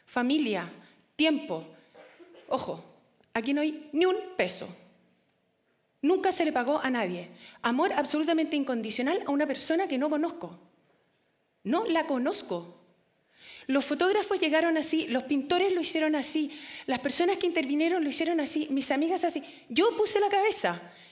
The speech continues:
¿Y dónde está el acto de amor profundo de un amor sin barreras? Porque no me conocían, no sabían quién era, por lo tanto no habían...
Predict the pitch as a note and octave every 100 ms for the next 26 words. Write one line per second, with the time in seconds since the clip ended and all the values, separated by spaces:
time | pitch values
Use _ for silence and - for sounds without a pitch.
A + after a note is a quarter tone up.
0 | - - C4+ A4 G#4+ - B3+ A#3 C4+ E4
1 | F4+ E4+ D4+ D4 B3+ D4 A#3+ G3+ - -
2 | - - - A#3 A#3+ D4+ D4 A#3 A3+ -
3 | - G4+ B4+ A4+ G#4 F#4+ D#4 G3 F#3+ -
4 | - G#3+ A3 A#3+ E4+ E4+ C#4+ C4 B3+ G#3+
5 | C4 - C#4+ C#4+ C#4+ C#4+ C4 A3+ A3 C4+
6 | C#4 C4+ C4 C#4+ C4+ -